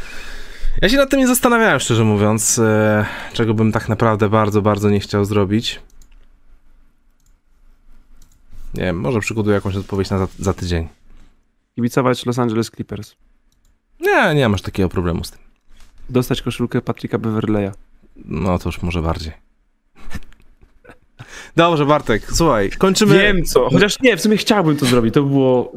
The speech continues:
Speaker 2: mega zabawa. Napisać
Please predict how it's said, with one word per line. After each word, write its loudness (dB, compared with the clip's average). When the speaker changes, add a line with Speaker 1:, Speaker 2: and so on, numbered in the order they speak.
Speaker 2:
mega 4
zabawa. 2
Napisać 2